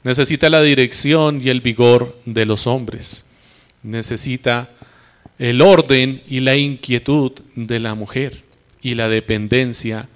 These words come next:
y la alegría de los niños. La particularidad de esta instrucción de Pablo es que en los versos del diecisiete al veinticinco se está dirigiendo a miembros de la iglesia que se ocupan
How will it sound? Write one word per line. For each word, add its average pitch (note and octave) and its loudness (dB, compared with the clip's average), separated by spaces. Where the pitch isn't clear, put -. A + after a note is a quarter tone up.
y C3+ -4
la A#2+ 0
alegría A2+ -2
de A2+ -6
los G#2+ -8
niños. A#2+ -12
La B2 0
particularidad D3 4
de E3 0
esta E3 0
instrucción C#3+ -4
de C3 -4
Pablo A2+ -2
es B2 -2
que C#3+ 0
en D3 -2
los B2 -2
versos B2+ -2
del A#2 -2
diecisiete A#2+ -4
al A#2 -4
veinticinco A2 -6
se - -6
está C3+ 0
dirigiendo C3 -2
a A2 -8
miembros D3+ -2
de C3 -2
la A#2 -4
iglesia G#2+ -6
que A#2 -8
se - -4
ocupan A2+ 0